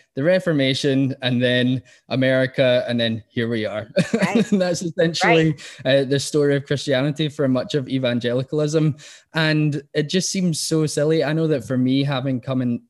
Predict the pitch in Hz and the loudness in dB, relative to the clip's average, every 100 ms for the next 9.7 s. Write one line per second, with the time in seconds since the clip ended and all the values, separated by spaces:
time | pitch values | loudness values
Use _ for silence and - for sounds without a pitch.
0 | _ 131 120 - 185 170 165 170 170 160 | _ -8 -6 0 0 0 -2 -2 -2 -4
1 | 123 120 117 117 - 117 117 123 120 - | -4 -2 -2 -4 -6 -6 -6 -6 -10 -4
2 | 120 135 135 131 - 131 123 127 127 123 | -4 -2 -2 -2 -4 -4 -2 -4 -4 -4
3 | 113 117 - 147 135 131 131 127 - - | -2 -2 -4 -4 0 0 0 -4 -16 -20
4 | - 135 139 143 127 120 117 135 120 120 | -4 -2 0 0 0 0 -2 -2 -2 -4
5 | 117 139 117 - 117 - 120 - 147 147 | -4 -4 -4 -4 -6 -4 -6 -4 -2 -2
6 | - - - 131 127 180 - - 156 151 | -4 -20 -10 -8 -2 -2 -2 -4 -2 -2
7 | 127 - - 135 135 131 - 127 117 117 | -4 -8 -4 -2 0 -2 -4 -4 -4 -4
8 | 120 117 - 135 156 139 - - - - | -10 -10 0 2 2 -2 -8 -20 -20 -20
9 | _ - 143 139 143 135 | _ -6 -2 0 0 -4